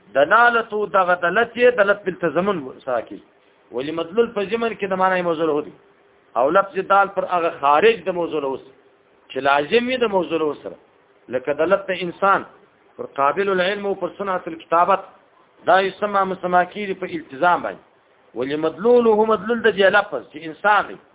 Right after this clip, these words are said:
چې هغه مدلول یې قابل علم او صنعت الكتابت دی. دا لازم د موضوع له سره چې موضوع له حیوان ناطق دی طالبان. دا خلاص. او په سیا شاور سره وایي، اللزوم على نوعين، پر دوه قسم دي. احدهما لزوم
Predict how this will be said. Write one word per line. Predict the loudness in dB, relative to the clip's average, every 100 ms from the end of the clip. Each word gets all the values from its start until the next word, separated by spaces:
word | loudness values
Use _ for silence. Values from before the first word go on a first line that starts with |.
| _ _ _
چې | 0
هغه | 2 2 0
مدلول | 0 0 2
یې | 2 2
قابل | 0 0 -2
علم | -4 -4
او |
صنعت | -6 -6 -6
الكتابت | -2 0 0 -2
دی. | -20 _ _ _ _ _
دا | 4 4
لازم | 4 2 2 -2 -2
د | -4
موضوع | -4 -4 -4 -4
له | -2 -4 -6
سره | -14 -16 _ _ _ _
چې | -8
موضوع | -6 -2 2
له | 4 4
حیوان | 4 2 0 -2
ناطق | -4 -4 -10 -10
دی |
طالبان. | -8 -8 -8 -14 -16 _ -20 -20 _ _
دا | 4 4
خلاص. | 0 0 0 0 -14 _ _ _ _ -18
او |
په | -10 -8 0
سیا | 2 2
شاور | 0 0 0
سره | 0 4
وایي، | 4 2 -4 -16 _ _ _ _
اللزوم | -4 -2 -4 -2
على | 2 4 2
نوعين، | 2 0 0 -4
پر | -6
دوه | 0 -2
قسم | -2 -14 -16
دي. | -20 _ _ _ _ _
احدهما | 0 0 0 -2 -2 0 0
لزوم | -2 -6 -6